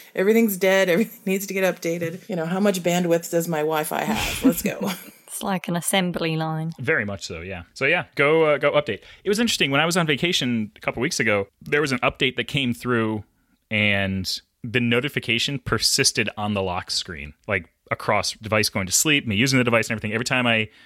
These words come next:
Speaker 3: put the phone to sleep and picked it back up again, there was the little software update notification on the lock screen. And I remember seeing that. And the,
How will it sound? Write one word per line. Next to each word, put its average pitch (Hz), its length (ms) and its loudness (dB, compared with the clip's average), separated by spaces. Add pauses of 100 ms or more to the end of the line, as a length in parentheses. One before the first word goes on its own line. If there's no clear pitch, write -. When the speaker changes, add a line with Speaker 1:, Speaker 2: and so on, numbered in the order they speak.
(380)
Speaker 3:
put - 120 -2
the - 60 -12
phone 123 200 2
to 110 60 0
sleep 135 420 2
and 101 160 -6
picked - 180 -6
it - 80 -10
back 104 160 0
up 127 120 -2
again, 90 340 -2 (300)
there 107 80 -2
was 101 120 -2
the 123 80 -2
little 107 260 2
software 107 440 2
update 95 180 0
notification 95 560 -2 (240)
on 117 160 4
the 113 100 2
lock 101 240 0
screen. 87 380 -4
And 104 100 -4
I 104 60 2
remember 139 280 0
seeing 120 300 4
that. 87 200 -2
And 110 140 -2
the, 107 100 -2